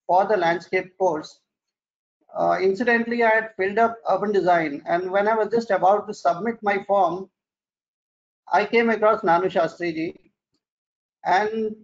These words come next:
when he looked at the form, he said that he gave me a whitener and he said, "You cut this urban design business and make it landscape architecture." And that's how I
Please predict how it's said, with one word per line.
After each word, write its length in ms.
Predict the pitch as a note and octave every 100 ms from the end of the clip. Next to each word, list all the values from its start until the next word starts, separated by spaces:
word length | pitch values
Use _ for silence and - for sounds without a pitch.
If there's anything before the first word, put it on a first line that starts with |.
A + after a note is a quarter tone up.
| _ -
when 220 | F#3+ A#3
he 80 | A#3
looked 220 | A#3+ B3+
at 80 | B3
the 100 | -
form, 300 | G#3+ A#3 A#3
he 80 | A3+
said 260 | A#3 A3
that 180 | A#3 A3+
he 160 | G#3+ G#3
gave 180 | G#3 G#3+
me 100 | A3
a 60 |
whitener 480 | E3+ D#3+ E3 G3+ G3+
and 120 | F#3+
he 100 | G3
said, 180 | G3 G3+ G4
"You 460 | G#3+ G#3 - F#4+ - -
cut 200 | G3 G3
this 160 | G#3
urban 300 | F#3+ E3 F#3+
design 340 | F#3 F3+ F#3 E3
business 380 | D#3+ E3+ A3+ A3
and 120 | G3
make 160 | F3+
it 120 | F#3 E3
landscape 400 | C#3+ - D#3+ C#3
architecture." 500 | A#2+ C#3 B2 F#3+ G#3
And 180 | F#3+ G3
that's 200 | F#3+ -
how 240 | G3+ F#3+
I 300 | F3+ F#3